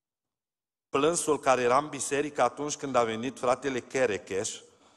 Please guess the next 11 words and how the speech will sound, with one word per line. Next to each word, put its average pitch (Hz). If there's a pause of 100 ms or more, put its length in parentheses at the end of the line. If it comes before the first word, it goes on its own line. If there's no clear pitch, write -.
(420)
bătrânul 131
păstor 127
al 127
bisericii, 110
a 101
venit 98
de 131
la 120
Turda, 98
supărat, 104
necăjit. 110